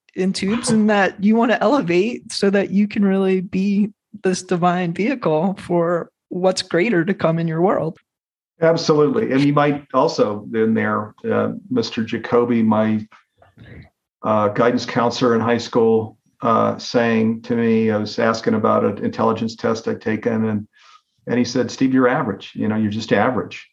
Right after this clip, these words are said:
Speaker 2: So what are you looking for?" And I had, throughout my book, I had that, uh, I B M director saying, you know, "This is how high you'll go. You won't go any higher. Or,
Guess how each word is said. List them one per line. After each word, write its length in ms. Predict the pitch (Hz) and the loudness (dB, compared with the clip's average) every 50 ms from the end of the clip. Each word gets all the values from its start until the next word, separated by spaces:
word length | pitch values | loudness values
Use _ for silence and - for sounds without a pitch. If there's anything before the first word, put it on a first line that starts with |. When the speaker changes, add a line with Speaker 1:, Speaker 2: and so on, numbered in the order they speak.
| - - | -20 -18
Speaker 2:
So 560 | - - - 117 104 101 101 98 101 101 - _ _ _ _ _ _ - | -12 -6 -2 0 2 2 2 0 -2 -6 -14 _ _ _ _ _ _ -4
what 140 | 117 117 | -2 0
are 40 | 123 | 2
you 120 | 123 123 117 | 2 2 2
looking 320 | 117 127 127 - 131 104 | 2 2 0 0 -2 -2
for?" 380 | - - - - 90 98 110 _ _ _ _ _ _ _ - | -4 -6 -10 -12 -12 -16 -20 _ _ _ _ _ _ _ -2
And 180 | 131 123 120 | 0 2 2
I 100 | 120 117 | 2 2
had, 440 | 123 131 131 127 123 - 107 104 - _ _ - 127 127 - 78 156 135 131 | 2 4 4 4 2 2 0 -6 -12 _ _ -6 -6 -6 -6 -6 -6 -8 -6
throughout 320 | - - 131 127 123 123 123 | -2 2 2 4 4 2 2
my 120 | 110 107 | -2 -2
book, 360 | 101 - 131 143 131 - - | -2 0 0 0 0 0 0
I 120 | 113 104 101 | -2 -2 -2
had 460 | 98 104 123 117 110 104 101 101 98 | -2 -2 -2 0 0 0 -2 -2 -2
that, 320 | 113 107 101 101 98 - - - | -2 -2 -2 -2 -4 -6 -6 -4
uh, 300 | 123 110 107 101 101 95 - | -2 0 0 0 0 -2 -2
I 120 | 117 117 | -2 -4
B 200 | 110 113 113 110 | -2 0 0 0
M 180 | 110 107 110 110 | 0 2 0 -2
director 560 | 107 107 107 110 104 107 - - 117 113 107 | -2 -2 -2 -2 -2 -2 -4 -6 -6 -6 -6
saying, 500 | 107 - - - 117 110 107 107 107 107 | -6 -6 -4 -4 -2 -2 -2 -2 -2 -2
you 100 | 110 110 | -2 0
know, 180 | 110 110 107 101 | 0 -2 -2 -2
"This 200 | 110 110 - - | -4 -6 -6 -6
is 100 | 131 - | -6 -2
how 160 | 120 113 113 | 0 0 2
high 180 | 110 113 113 110 | 2 2 0 2
you'll 180 | 113 113 110 | 2 0 0
go. 320 | 110 113 110 107 107 107 110 | 0 0 0 2 2 2 0
You 140 | 110 110 | 0 -2
won't 200 | 110 110 107 110 | -2 -2 -4 -4
go 180 | - 113 110 107 | -4 -4 -4 -2
any 120 | 110 113 | -2 -4
higher. 440 | 110 98 104 107 104 101 104 104 101 | -4 -2 -2 -2 0 -2 -2 -2 -2
Or, 360 | 104 104 101 104 107 101 101 | -2 -2 -2 -2 -2 -4 -6